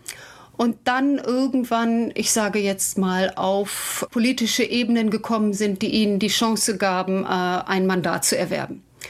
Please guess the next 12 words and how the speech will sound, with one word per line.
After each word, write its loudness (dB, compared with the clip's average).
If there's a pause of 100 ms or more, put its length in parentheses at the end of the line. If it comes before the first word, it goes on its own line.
(320)
Das 0
ist 0
hier 0
in 2
Amerika 0
anders. 0
Der 2
ganze 0
Wahlkampf -2
ist -2
auch -4
anders. -4